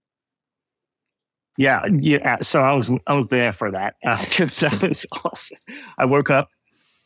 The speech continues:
it was seven A M here, and I texted Joel,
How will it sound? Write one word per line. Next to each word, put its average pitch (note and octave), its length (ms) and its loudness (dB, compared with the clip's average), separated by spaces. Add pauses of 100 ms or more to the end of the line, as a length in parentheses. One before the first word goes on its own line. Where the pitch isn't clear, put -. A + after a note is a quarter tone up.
(100)
it A#2+ 60 -2
was A2 140 0
seven A#2+ 300 2
A A#2+ 140 2
M A2+ 180 2
here, A2 440 -2 (220)
and G#2+ 480 -2
I - 60 -4
texted A#2 320 -2
Joel, G#2+ 400 0